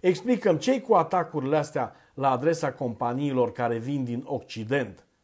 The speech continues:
în paralel cu aplauzele extraordinare și chemările de sirenă, cântecele de sirenă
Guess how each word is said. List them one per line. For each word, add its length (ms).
în 260
paralel 800
cu 420
aplauzele 1040
extraordinare 1160
și 380
chemările 600
de 120
sirenă, 520
cântecele 540
de 120
sirenă 520